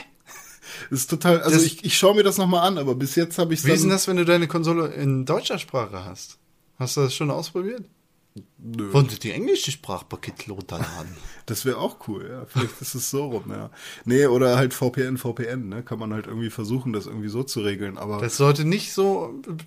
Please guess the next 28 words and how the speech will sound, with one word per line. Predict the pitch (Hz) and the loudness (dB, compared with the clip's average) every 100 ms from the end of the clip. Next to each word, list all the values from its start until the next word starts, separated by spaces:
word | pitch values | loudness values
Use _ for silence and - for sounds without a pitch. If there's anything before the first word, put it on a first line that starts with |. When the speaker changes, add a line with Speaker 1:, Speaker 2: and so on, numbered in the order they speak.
| _ | _
Speaker 2:
das | - 147 147 | 2 2 0
sollte, | 151 156 175 180 165 | -2 2 2 0 -2
das, | 156 143 | 2 2
Speaker 1:
Ja. | 117 | 2
Speaker 2:
nein. | 175 180 208 208 127 101 | 6 6 6 4 2 0
Speaker 1:
Vor | - | 4
allem | 147 | 6
bei | 147 139 | 8 6
Last | 135 139 | 4 0
of | 127 | 0
Us, | 117 104 | -2 -2
wo | 135 127 | 0 4
halt | 127 120 - | 4 2 -2
die | 131 120 120 117 | 0 0 0 -2
englische | 135 131 131 | -2 -2 0
Synchro, | 123 135 139 123 | 0 0 2 2
ich | 123 | 4
weiß | 147 185 | 6 6
ja, | 156 | 6
ich | 127 165 | 4 2
hab's | 160 | 0
ja | 151 | -2
schon | 160 | 0
mal | 139 | 0
angefangen | 147 180 - 127 | 0 0 0 -2
zu | - 120 | -4 -6
spielen. | - 123 151 120 | -2 0 0 -2
Speaker 2:
Ja. | 104 | -6